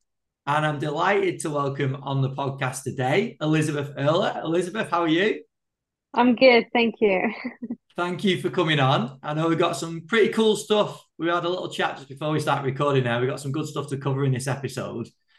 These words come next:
Speaker 1: Uh, I'm sure there's a, quite a few of the listeners that have seen maybe some of the work that you do online, and, but it'd be great for you to give a bit of perspective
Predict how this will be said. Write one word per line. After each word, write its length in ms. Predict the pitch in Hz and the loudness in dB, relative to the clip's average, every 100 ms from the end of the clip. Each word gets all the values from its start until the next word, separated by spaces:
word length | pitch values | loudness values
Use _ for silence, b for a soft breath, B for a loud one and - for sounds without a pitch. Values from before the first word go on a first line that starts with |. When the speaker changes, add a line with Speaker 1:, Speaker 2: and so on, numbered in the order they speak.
| _ _ _ | _ _ _
Speaker 1:
Uh, 300 | - 131 131 139 | -2 0 2 2
I'm 240 | 156 151 | 2 0
sure 760 | - 208 214 170 127 165 190 - _ _ _ | 0 4 6 6 4 0 -2 -12 _ _ _
there's 160 | 147 151 | -4 0
a, 380 | 151 151 151 135 | 2 2 0 2
quite 180 | 196 | 2
a 40 | 190 | 2
few 140 | 190 | 0
of 40 | 175 | 2
the 60 | |
listeners 800 | 170 156 - 151 143 139 - - _ 156 | 0 -2 -6 -6 -6 -6 -10 -16 _ -4
that 120 | 139 | -2
have 160 | 139 | -2
seen 400 | - 170 175 196 | -2 2 2 2
maybe 240 | 190 180 170 | 2 0 -2
some 160 | 170 | -4
of 60 | 170 | -4
the 60 | 156 | -2
work 200 | 160 156 | -2 -2
that 100 | 127 | -4
you 220 | 143 139 | -4 -2
do 180 | 151 139 | 0 0
online, 580 | 131 123 123 156 185 - _ _ _ _ _ _ _ | 0 0 0 -2 -4 -14 _ _ _ _ _ _ _
and, 580 | 135 139 135 135 135 131 - | 0 4 4 4 2 0 -4
but 100 | 165 | -4
it'd 100 | 156 | -2
be 80 | 143 | -2
great 580 | 139 190 175 117 175 - _ _ _ | 0 0 0 -2 -8 -14 _ _ _
for 100 | 147 | -8
you 200 | 147 139 | -4 -4
to 80 | 139 | -4
give 200 | 147 139 | -2 -2
a 40 | |
bit 200 | 135 151 | -2 -4
of 100 | 143 | -6
perspective 840 | 139 135 156 135 - 143 131 131 | -8 -4 -4 -4 -2 2 4 2